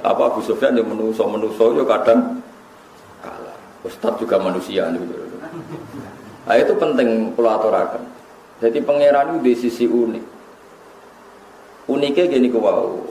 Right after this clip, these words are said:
kadang para wali disebut kekasih pangeran, kadang disebut yo menuso tenan. Wali juga punya masalah. Wong pancen yo manusa tenan, yo diutang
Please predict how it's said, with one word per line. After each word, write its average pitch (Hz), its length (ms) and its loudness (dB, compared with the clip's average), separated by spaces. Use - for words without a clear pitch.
kadang 117 400 0
para 98 220 2
wali 98 480 2
disebut 90 640 -10
kekasih 90 500 -4
pangeran, - 560 -10
kadang 123 480 0
disebut - 560 -6
yo 95 160 0
menuso 110 400 2
tenan. - 240 -6
Wali 98 340 0
juga 98 240 0
punya 92 240 -4
masalah. 90 540 -6
Wong 87 160 -8
pancen 92 240 -2
yo 87 80 -2
manusa - 400 -4
tenan, - 320 -12
yo 92 80 -8
diutang 90 400 -4